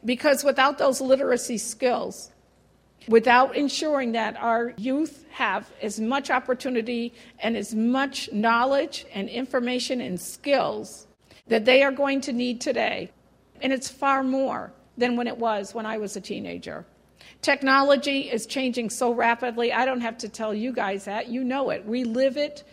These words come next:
We're using it every day, and it's extremely difficult to keep up with. And yet it feels as though sometimes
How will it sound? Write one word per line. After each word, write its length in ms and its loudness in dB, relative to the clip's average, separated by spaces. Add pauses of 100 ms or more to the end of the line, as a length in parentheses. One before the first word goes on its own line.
(120)
We're 140 2
using 600 0
it 100 4
every 300 0
day, 520 2 (300)
and 140 2
it's 160 -2
extremely 800 0
difficult 640 -4
to 100 -6
keep 320 -10
up 240 -8
with. 220 -12 (920)
And 180 4
yet 260 4
it 100 0
feels 560 2
as 220 -4
though 200 2
sometimes 800 -6